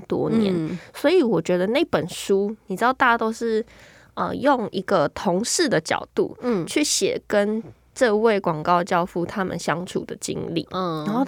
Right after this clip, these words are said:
Speaker 1: 你很像在看电影，
Speaker 2: 嗯。
Speaker 1: 因为你会觉得很，哇，他们写的东西都好有，好，毕竟你知道这些人写，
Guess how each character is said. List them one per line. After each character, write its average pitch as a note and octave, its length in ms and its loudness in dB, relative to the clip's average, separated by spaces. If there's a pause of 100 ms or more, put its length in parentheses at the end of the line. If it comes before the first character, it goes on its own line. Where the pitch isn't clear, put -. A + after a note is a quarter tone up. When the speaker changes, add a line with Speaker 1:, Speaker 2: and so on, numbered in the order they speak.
Speaker 1:
你 A#3+ 140 0
很 A#3+ 160 0
像 G#3 200 -2
在 F#3+ 60 2
看 F#3 260 -2
电 E3+ 200 0
影， - 200 2
Speaker 2:
嗯。 G3+ 320 0
Speaker 1:
因 A#3+ 100 2
为 C4 100 4
你 F#3 140 0
会 G3+ 180 4
觉 E3 220 0
得 - 100 0
很， F#3+ 160 2 (120)
哇， A#3+ 200 -2 (300)
他 E4 100 -2
们 F4+ 120 2
写 - 160 0
的 F3+ 60 0
东 G#3+ 140 -2
西 B3+ 120 -2
都 B3+ 120 2
好 F#3 280 0
有， G3 280 2 (380)
好， - 120 -2
毕 E4+ 140 8
竟 F4 240 8
你 G#3 80 6
知 A#3+ 120 0
道 D#4 120 8
这 D4+ 140 2
些 D#4 160 2
人 G#3+ 320 0 (720)
写， G3+ 420 2